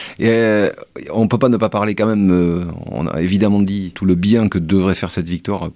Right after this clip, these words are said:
en vue de la Coupe du Monde, et on aura l'occasion, beaucoup d'occasions d'en reparler, mais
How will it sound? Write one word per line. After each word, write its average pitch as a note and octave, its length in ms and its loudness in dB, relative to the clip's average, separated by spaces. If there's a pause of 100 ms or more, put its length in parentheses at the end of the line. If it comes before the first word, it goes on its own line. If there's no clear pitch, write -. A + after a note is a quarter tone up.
(300)
en F2 180 -2
vue F#2 120 2
de F2+ 40 0
la E2+ 60 2
Coupe D#2+ 180 -4
du E2+ 60 0
Monde, A2+ 220 0
et - 20 -2
on F2+ 140 -2
aura F2 160 0
l'occasion, E2 440 -2
beaucoup G#2 300 -2
d'occasions E2 300 -2
d'en E2 100 -4
reparler, G#2 300 -4
mais G#2 120 -2